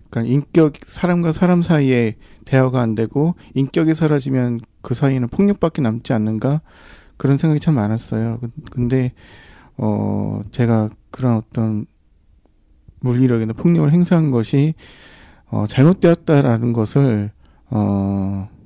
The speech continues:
다시 한번 제가 생각한, 음, 계기가 되었고, 가족 간의 배신감, 글쎄요, 제가, 어, 많이 미안하죠.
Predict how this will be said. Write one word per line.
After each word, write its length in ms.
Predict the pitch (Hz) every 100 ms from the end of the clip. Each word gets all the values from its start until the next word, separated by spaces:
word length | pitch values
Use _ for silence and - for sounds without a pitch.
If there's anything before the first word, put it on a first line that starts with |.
| - -
다시 260 | - 113 147
한번 300 | 143 123 113
제가 420 | - 107 110 104 - - _
생각한, 640 | - 185 175 156 127 - -
음, 320 | 156 110 110 107
계기가 340 | 123 131 127 - _ _ _ _
되었고, 800 | 127 123 - 117 120 117 104 107 - - - -
가족 300 | - 120 135
간의 340 | - 127 120 117 -
배신감, 460 | - 107 120 113 113
글쎄요, 400 | - 120 139 117
제가, 480 | - 120 120 113 107 _ - - - - - _ _ _ - _ _ - - _ -
어, 300 | 107 104 104
많이 240 | 104 147
미안하죠. 680 | 147 117 120 143 143 117 120